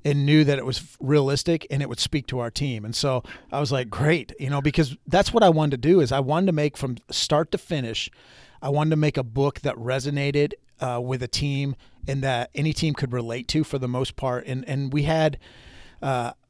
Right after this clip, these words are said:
I believe we had a total of fifteen people on my advisory team, and some, they were all current, uh, high school, or excuse me,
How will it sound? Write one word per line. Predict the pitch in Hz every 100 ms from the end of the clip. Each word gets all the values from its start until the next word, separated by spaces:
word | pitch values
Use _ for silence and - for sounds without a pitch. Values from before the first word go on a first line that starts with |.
| -
I |
believe | 156 180 240 202
we |
had | 175 156
a |
total | 127 - - 175 180 156
of | 139
fifteen | - 160 - 170 147
people | - 143 151 156 165 - -
on | 139
my | 139 131
advisory | 120 123 131 131 147
team, | 143 156 151 165 _ _ -
and | 135 135 131 127
some, | - 156 156 -
they | 151
were | 143
all | 139 135 147
current, | - - 165 156 151 - - - - _ -
uh, | 117 117
high | 120 170
school, | - - 151 143 -
or | 131 -
excuse | - - - 180
me, | 143 117